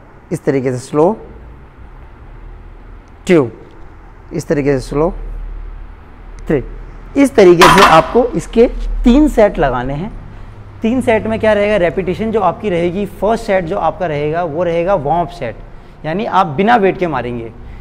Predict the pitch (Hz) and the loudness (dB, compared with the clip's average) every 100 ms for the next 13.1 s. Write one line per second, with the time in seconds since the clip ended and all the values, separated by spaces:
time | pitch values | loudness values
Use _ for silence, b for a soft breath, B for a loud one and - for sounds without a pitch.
0 | - 170 - 233 196 160 185 196 214 170 | -8 -6 -4 -4 -2 0 0 0 -2 -2
1 | 156 160 139 123 123 143 220 - - 220 | -2 -4 -2 -4 -4 -8 -12 -14 -2 0
2 | 240 233 214 196 208 185 220 175 175 175 | 2 0 0 0 2 4 4 4 2 2
3 | 196 208 220 156 151 - 190 190 - 160 | -4 -2 -4 -6 -6 -4 -4 -4 -4 -4
4 | 151 180 170 170 151 170 156 170 175 220 | -4 -4 -4 -4 -6 -6 -2 -2 -2 -4
5 | 269 B B B B B - 202 202 226 | -6 B B B B B 0 2 6 6
6 | 220 220 - - - - - 190 208 214 | 4 0 -8 -20 -20 -20 0 0 2 0
7 | 208 185 196 185 180 - 175 - 185 247 | 0 0 0 2 0 0 -2 2 2 4
8 | 440 - 170 175 147 226 233 - 214 220 | 2 -4 -4 -4 2 4 4 4 0 0
9 | - - - - 254 - 208 202 175 175 | -4 -18 -16 -2 -2 2 2 4 4 4
10 | 165 220 208 247 - 165 180 202 180 208 | 2 0 -2 -6 -4 0 2 2 0 -2
11 | 170 151 151 156 - - - 151 226 156 | 0 0 0 -2 -4 -6 -6 -6 -8 -8
12 | - 120 110 135 196 254 - - - - | -4 -6 -6 -8 -6 -8 -12 -20 -20 -16
13 | - | -14